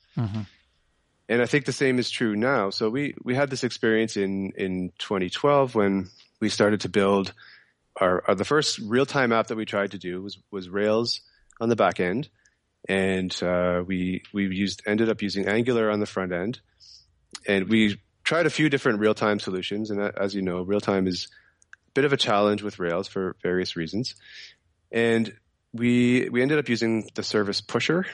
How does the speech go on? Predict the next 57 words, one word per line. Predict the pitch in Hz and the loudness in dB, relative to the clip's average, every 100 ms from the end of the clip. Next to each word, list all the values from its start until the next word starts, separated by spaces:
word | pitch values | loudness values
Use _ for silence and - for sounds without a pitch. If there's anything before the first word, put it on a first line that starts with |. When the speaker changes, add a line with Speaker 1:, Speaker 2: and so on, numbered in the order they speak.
| - | -4
Speaker 2:
at | 107 | -2
the | 127 | 0
Speaker 1:
Yep. | 160 | 0
Speaker 2:
time. | 90 95 104 | 0 0 -2
And | 113 104 | -2 0
I, | 98 | 2
and | 95 101 95 - _ | 2 0 -2 -6 _
there | 101 101 | 0 2
may | 101 | 2
be | 98 | 2
other, | 98 98 95 90 - - - | 2 2 2 0 -8 -8 0
I | |
know | 113 120 | 2 4
there | 110 | 4
are | 104 | 2
other | 104 101 98 98 | 2 2 2 2
alternatives | 101 98 101 98 95 90 | -2 0 0 0 0 0
now. | 98 87 | 0 0
There, | 90 104 - | 2 2 2
there | 123 | 2
were | 135 | 2
at | 117 | 0
the | 117 | 0
time | 110 98 98 | 0 0 -2
as | 90 | -6
well | 95 | -4
then, | 90 101 | -2 -2
but | 127 | 0
that | 107 | 0
was | 95 95 | -2 -4
the | |
quickest | - 117 104 - | -6 -4 -4 -6
and | 95 | -4
simplest | 101 95 98 - | -2 0 0 0
thing. | 82 - - - - | -2 -4 -14 -20 -6
But | 120 | -6
still, | - 180 | 0 0
we | 156 | 2
ended | 143 170 | 0 0
up | 170 | 0
doing | 123 113 107 | 2 0 0
a | |
ton | 98 - - 127 139 | -6 -8 -4 -2 0
of, | 120 101 - _ - | -2 -4 -10 _ -6
of | 98 | -6
work, | 87 104 185 | -2 -2 -2
and | 101 98 | 0 2
it | |
was | 98 104 | 2 2
mostly | 113 - 120 | 2 2 0
integration. | 104 110 95 104 - 85 | 0 0 2 0 -2 -4
So | - 104 101 - - - _ _ _ _ _ | 0 2 2 -2 -20 -20 _ _ _ _ _
we | 127 | 0
wanted | 131 143 151 | 2 2 2
to | 135 | 2
have, | 113 104 - _ _ _ _ _ 92 | 2 0 -4 _ _ _ _ _ -8
um, | 90 87 - | -6 -6 -10